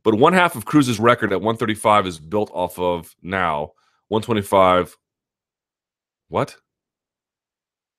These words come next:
I think D J should rematch. Um, the D J Cruz one is interesting, provided I would rather see someone fight D-,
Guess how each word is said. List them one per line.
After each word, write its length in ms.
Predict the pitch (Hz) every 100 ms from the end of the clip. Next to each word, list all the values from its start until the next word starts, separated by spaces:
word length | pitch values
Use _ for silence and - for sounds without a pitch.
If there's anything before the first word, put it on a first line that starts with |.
| _ _ _ _ _ _ _ _ _ _ _ _ _ _ _ _ _ _ _ -
I 100 | 123
think 220 | 180 147
D 100 | 131
J 180 | 131 123
should 320 | 120 127 110
rematch. 600 | 98 123 117 104 - - - 98
Um, 440 | 98 95 87 78 - _ _ _ _ _ _ _ _ _ _ _ _ -
the 100 | 104
D 140 | 131
J 140 | 165 165
Cruz 240 | 156 139
one 120 | 123
is 100 | 107
interesting, 440 | 107 107 110 98 95
provided 560 | 104 98 104 101 92 - _ _ _ _ _ _ _ _ _ _ _ _
I 80 | 113
would 100 | 147
rather 160 | 175 185
see 140 | 160
someone 240 | 139 143 120
fight 220 | 123 98
D-, 200 | 110